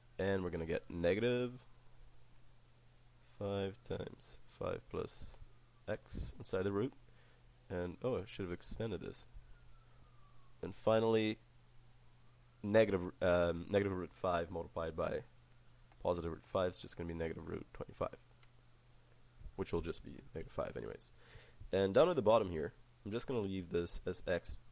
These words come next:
times the root of five plus x plus root five. And, um, great, so what will happen at the top here is that these guys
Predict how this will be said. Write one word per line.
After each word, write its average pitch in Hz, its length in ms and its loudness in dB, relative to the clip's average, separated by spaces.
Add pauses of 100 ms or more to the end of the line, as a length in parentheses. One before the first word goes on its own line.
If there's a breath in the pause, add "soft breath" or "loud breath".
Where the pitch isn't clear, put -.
(380)
times - 1000 -2 (1600)
the 98 80 -4
root 87 320 -2
of 82 80 -8
five 82 240 -2
plus 80 180 -2
x - 280 -2
plus - 380 -10
root - 120 -12
five. 107 360 -2 (2500)
And, 92 320 2
um, 92 460 4 (180)
great, - 240 2 (160)
so 117 560 6 (1400 loud breath)
what 117 100 6
will 143 80 8
happen 165 200 2
at 110 80 2
the 87 80 -4
top - 280 2
here - 260 0 (760)
is 98 60 -6
that 101 220 2
these 123 260 -2
guys 73 540 -2